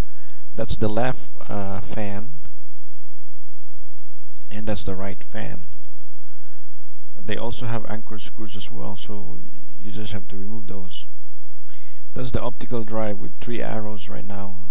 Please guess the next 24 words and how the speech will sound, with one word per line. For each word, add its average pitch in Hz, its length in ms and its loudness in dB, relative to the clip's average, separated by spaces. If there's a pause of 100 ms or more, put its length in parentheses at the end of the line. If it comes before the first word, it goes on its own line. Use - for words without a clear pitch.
(140)
Yeah, - 260 0
uh, - 500 0 (1000)
I'm 120 180 0
prying 143 360 0
out 117 280 0
the 110 80 0
connector 113 680 0 (180)
for 101 100 0
the 101 80 0
motherboard. 110 640 0 (1000)
This 139 100 0
is 139 60 0
the 147 80 0
connector 120 440 0
for 113 140 0
the 104 140 0
data 107 420 0
and 101 180 0
the 98 60 0
video, 107 400 0 (180)
uh, - 280 0 (1500)
and 110 100 0
the 104 60 0
video. 104 440 0